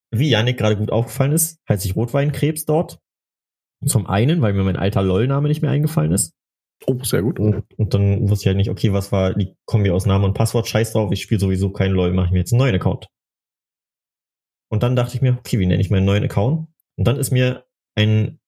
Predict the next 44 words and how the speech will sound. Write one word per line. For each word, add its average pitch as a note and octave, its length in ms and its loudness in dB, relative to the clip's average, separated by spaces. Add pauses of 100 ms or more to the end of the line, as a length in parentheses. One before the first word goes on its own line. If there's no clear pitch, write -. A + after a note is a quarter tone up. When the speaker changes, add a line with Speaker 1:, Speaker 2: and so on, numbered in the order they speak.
(560)
Speaker 1:
neues D#3 400 0
Pseudonym C3+ 640 0
von - 240 -2
mir G2 140 2
eingefallen, F#2 640 0 (240)
das - 160 0
ich - 180 -2 (260)
gleich G#2+ 220 0
noch G2+ 80 -2
erklären C#3+ 360 0
werde. D#3+ 120 2
Deswegen A2 320 2
kommt G#2 200 2
jetzt - 140 0
dieser A2 200 0
Aufbau, A#2+ 340 0
damit, G2+ 300 -2 (140)
so C#3+ 120 0
funktioniert C#3 380 0
eine C3+ 80 0
Geschichte, B2 380 0
okay? F3 400 0
Speaker 2:
<laughs> - 40 -14 (1700)
Okay, - 120 -4
ich B2 80 0
Speaker 1:
Dann B2 80 4
Speaker 2:
sitze G#2 60 4
Speaker 1:
hab B2 40 2
Speaker 2:
ja D#3 60 2
Speaker 1:
ich A#2+ 80 2
Speaker 2:
schon, C3 180 0
ist - 140 -8
in - 340 -4
Ordnung. B2 340 0 (1400)
Speaker 1:
Und A#2 160 -2
ihr, B2 360 0 (100)
die C3+ 60 0
gerade C3 220 2
zuhören, - 520 0
ihr C#3 80 2
setzt B2+ 220 0
euch G2 100 0
auch F2+ 200 -2
hin. - 100 -2